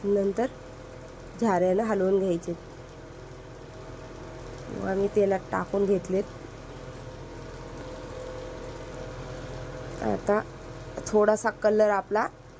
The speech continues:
चेंज झाला की आपल्याला ते हलवून घ्यायचेत, त्यामुळं फुटत नाहीत, व्यवस्थित होतात एकदम खुसखुशीत. बघा, आता मी झाऱ्यानं त्याला हलवून घ्यायले.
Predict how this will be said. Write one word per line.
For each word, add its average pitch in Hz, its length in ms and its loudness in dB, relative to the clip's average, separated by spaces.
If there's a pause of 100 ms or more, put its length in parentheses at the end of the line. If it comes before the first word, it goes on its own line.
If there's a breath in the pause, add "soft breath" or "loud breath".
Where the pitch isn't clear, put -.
(400)
चेंज 208 320 0
झाला 196 200 4
की 202 140 -2
आपल्याला 185 400 2
ते 254 260 2 (800)
हलवून 196 300 6
घ्यायचेत, 170 420 2 (1120)
त्यामुळं 196 320 4
फुटत 202 520 2
नाहीत, 185 260 4
व्यवस्थित 185 480 4 (100)
होतात 185 280 -2 (2250)
एकदम - 400 0 (140)
खुसखुशीत. 190 540 2 (1800)
बघा, 190 160 2
आता 185 180 4
मी 196 240 8
झाऱ्यानं 190 520 6 (1600)
त्याला 190 180 4
हलवून 190 420 6
घ्यायले. 175 440 4